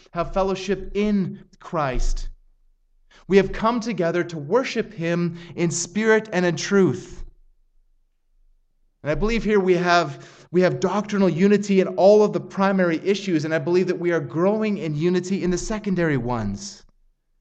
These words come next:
Now, unity does not necessarily mean a complete absence of difference.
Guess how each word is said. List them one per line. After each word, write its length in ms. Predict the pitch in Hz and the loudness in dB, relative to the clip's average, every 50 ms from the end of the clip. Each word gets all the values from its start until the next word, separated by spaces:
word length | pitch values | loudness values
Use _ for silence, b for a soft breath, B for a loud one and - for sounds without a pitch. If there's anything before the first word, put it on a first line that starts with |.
| _ _ B B B B B | _ _ B B B B B
Now, 100 | 180 180 | 2 2
unity 540 | 170 170 220 240 254 247 - - 196 185 | 2 2 2 0 0 -2 -2 -2 -4 -2
does 240 | 156 175 170 147 139 | 0 0 0 0 -2
not 540 | 156 175 185 202 208 214 214 214 214 - - - B B B B | -2 0 0 2 2 2 0 0 -2 -6 -12 -18 B B B B
necessarily 600 | 170 185 185 185 185 185 - 208 202 196 196 180 | -4 -2 -2 -2 -4 -6 -2 -2 0 0 0 -2
mean 380 | 160 156 170 190 202 208 196 - | -2 -2 -2 -2 -2 -2 -2 -4
a 80 | - | -6
complete 680 | - - 185 - - - - 196 202 208 208 208 - - B B B B B _ | -6 -6 -6 -8 -8 -8 -6 -4 -4 -4 -4 -6 -8 -12 B B B B B _
absence 500 | - 175 180 190 180 - 208 202 185 190 | -8 -4 -4 -4 -4 -4 -4 -4 -4 -2
of 180 | 175 151 131 - | -4 -6 -4 -2
difference. 760 | 170 196 202 190 190 175 131 107 - - - - - - - | -2 -2 -2 -2 -4 -6 -6 -6 -8 -12 -12 -12 -12 -12 -14